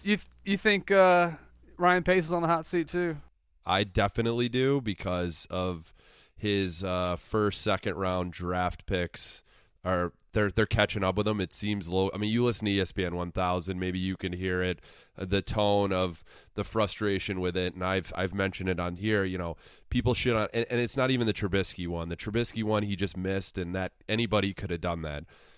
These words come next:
Speaker 2: The thi-, the Kevin White thing was, was puzzling. Leonard Floyd, he, he panned out for a little bit. It, I, it, Adam Shaheen is absolutely unforgivable, unforgivable for me. So, um, if he goes down, that would be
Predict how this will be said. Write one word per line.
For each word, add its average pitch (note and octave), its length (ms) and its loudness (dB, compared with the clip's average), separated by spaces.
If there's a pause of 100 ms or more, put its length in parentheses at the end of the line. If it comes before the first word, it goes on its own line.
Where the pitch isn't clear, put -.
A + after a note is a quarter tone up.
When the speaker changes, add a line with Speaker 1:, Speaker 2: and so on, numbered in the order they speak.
(140)
Speaker 2:
The G2 100 -2
thi-, G#2 260 0
the F#2 100 -4
Kevin G#2 380 2
White G2 260 2
thing F#2+ 240 0
was, F#2 340 -2
was F#2+ 120 -2
puzzling. F2 720 0 (460)
Leonard A2 340 0
Floyd, G#2+ 720 2 (100)
he, G#2+ 440 -6
he B2 120 0
panned A2+ 340 0
out G#2+ 160 2
for - 200 -6
a G2+ 40 -2
little A2+ 300 2
bit. A2+ 260 0 (440)
It, G#2 160 0 (120)
I, G#2 280 2 (120)
it, G#2+ 200 -2 (960)
Adam A2 240 2
Shaheen G2 480 -2
is E2+ 200 -6
absolutely F2+ 480 -2
unforgivable, E2+ 800 -6 (180)
unforgivable F2 1080 -2
for - 240 -6
me. E2 300 -4
So, D2+ 440 -6 (440)
um, D#2+ 480 -4
if - 140 -10
he G#2 120 2
goes F#2 260 2
down, F2 500 0
that F2+ 180 2
would E2+ 140 -2
be E2+ 280 -2